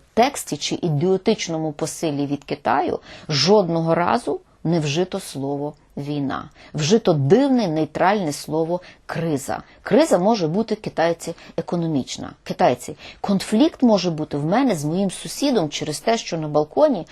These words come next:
наприклад, е, опинилися якісь, е, брудні речі, які занесло із його хати. У нас, китайці,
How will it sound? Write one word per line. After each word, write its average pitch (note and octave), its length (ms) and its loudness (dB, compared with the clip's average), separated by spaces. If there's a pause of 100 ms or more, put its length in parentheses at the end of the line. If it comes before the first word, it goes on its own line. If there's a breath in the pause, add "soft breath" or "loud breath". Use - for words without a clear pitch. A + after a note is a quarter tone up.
(300 loud breath)
наприклад, D#3 680 2 (140)
е, C#3+ 160 -2 (200 loud breath)
опинилися F3+ 800 4
якісь, D#3 760 -4
е, D3+ 220 0 (180 loud breath)
брудні E3 480 4
речі, A3 380 2
які D3+ 460 -2
занесло E3 580 2
із - 280 -6
його D3+ 200 -2
хати. C#3+ 440 -4 (240 loud breath)
У E3 100 -2
нас, A#3 280 0
китайці, - 680 -4